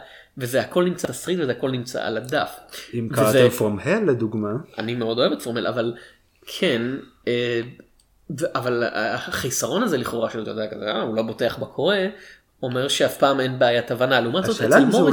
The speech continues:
Speaker 1: מוריסון
Speaker 2: בוטח, אם הוא לא בוטח בקורא או לא בוטח בשותף שלו, באמן.
Speaker 1: Mm.
Speaker 2: כי מדיום קומיקס זה מדיום ויזואלי, אם אתה צריך להסביר מה קורה בכל פאנל או להסביר מה קורה לך בדף, זה קצת חוסר, אה, אמונה ב-,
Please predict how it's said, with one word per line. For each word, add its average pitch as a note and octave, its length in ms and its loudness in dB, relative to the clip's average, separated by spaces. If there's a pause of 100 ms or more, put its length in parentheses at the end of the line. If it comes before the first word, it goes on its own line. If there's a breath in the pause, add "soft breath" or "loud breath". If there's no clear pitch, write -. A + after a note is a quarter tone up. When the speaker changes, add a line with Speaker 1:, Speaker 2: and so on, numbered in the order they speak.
Speaker 1:
מוריסון F#3 140 4
Speaker 2:
בוטח, F3 320 -2 (140)
אם B2 100 -4
הוא C3 80 -2
לא B2 80 4
בוטח A#2+ 380 -2
בקורא G#2 320 -8
או D3 80 0
לא G#3 80 0
בוטח B2 540 -4
בשותף G#2+ 540 -4
שלו, - 240 -14 (580 soft breath)
באמן. A2 460 0
Speaker 1:
Mm. - 40 -18 (260 loud breath)
Speaker 2:
כי A2+ 460 -2 (480)
מדיום G3 440 4
קומיקס A3 180 -2
זה F#3 60 0
מדיום E3 260 0
ויזואלי, B2 540 2
אם F3+ 120 2
אתה C#3+ 360 0
צריך - 280 -4
להסביר A2 680 0
מה G#3 140 -2
קורה G#3 280 -4
בכל G#3 280 -4 (100)
פאנל A#3 360 -6
או B2 60 -2
להסביר A#2+ 460 -2
מה C3 120 -2
קורה A2+ 240 0
לך B2 180 -2
בדף, G#2 420 0 (760 loud breath)
זה C3 240 0
קצת D#4+ 300 2
חוסר, A#3+ 560 -2
אה, F#3 260 2
אמונה D#3 320 0
ב-, D3+ 120 0